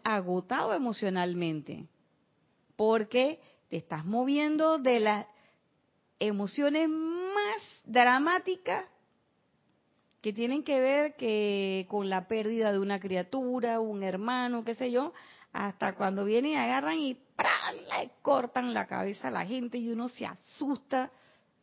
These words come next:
Entonces, el emocional frente a una, a una situación como esa está feliz. Pero después del catorce de abril, que es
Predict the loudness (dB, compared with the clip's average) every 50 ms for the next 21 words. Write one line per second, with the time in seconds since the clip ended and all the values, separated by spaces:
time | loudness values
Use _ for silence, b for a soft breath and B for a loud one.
0 | _ _ _ _ _ _ _ _ _ _ -4 -2 -2 -2 -2 -4 -4 0 2 2
1 | 4 4 4 4 4 2 0 0 0 0 0 2 2 2 0 -2 -4 -2 0 2
2 | 2 2 2 2 2 2 2 2 2 0 0 0 0 2 2 0 0 0 0 0
3 | -2 -4 -6 b b b b b b b b _ -2 0 2 2 2 2 0 0
4 | -2 -4 -4 -2 -2 -2 -2 -4 -4 -2 -2 -2 -2 -2 -4 -4 -6 -8 -10 -12
5 | -12 -10 -8 -6 -6 -4 -6 -8 -10 -14 -20 -20 -20 -20 -20 _ _ _ _ -20
6 | -20 -20 -18 -16 -16 -16 -18 -20 -20 -20 -20 -20 -20 -20 -18 -18 -20 -20 -20 -20
7 | -20 -20 -20 -20 -20 -20 -20 -20 -20 -20 -20 -20 -20 _ _ _ _ _ _ _
8 | _ _ _ _ _ _ _ _ _ _ _ _ _ _ _ _ _ _ _ _
9 | _ _ _ _ _ _ _ _ _ _ _ _ _ _ _ _ _ _ _ _
10 | _ _ _ _ _ _ _ 2 2 2 2 2 2 0 2 2 0 0 2 0
11 | 0 0 0 0 2 4 4 4 4 2 2 0 0 -2 -6 -8 -12 _ _ _
12 | _ _ _ _ _ _ _ _ _ _ _ _ _ _ _ _ _ _ -4 -2
13 | 0 0 2 2 0 0 -2 -4 -8